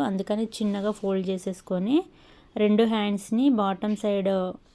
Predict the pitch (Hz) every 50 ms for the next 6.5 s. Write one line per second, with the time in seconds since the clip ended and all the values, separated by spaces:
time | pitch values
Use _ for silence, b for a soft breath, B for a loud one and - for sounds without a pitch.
0 | - _ _ - - - 202 196 190 196 202 196 190 190 180 - 196 180 - -
1 | - 190 196 240 285 285 226 190 196 240 302 370 - b b b b b b b
2 | - - - - 220 180 - 214 202 190 214 226 233 220 196 180 - - - 170
3 | 156 156 151 151 160 202 - b b b b b b _ 214 220 208 - - -
4 | 269 254 220 226 214 208 208 202 202 - - 262 254 220 226 214 190 - 214 202
5 | 196 196 202 202 196 185 - 208 202 190 - 214 208 202 202 - - 185 196 202
6 | 202 196 202 214 196 - 208 190 196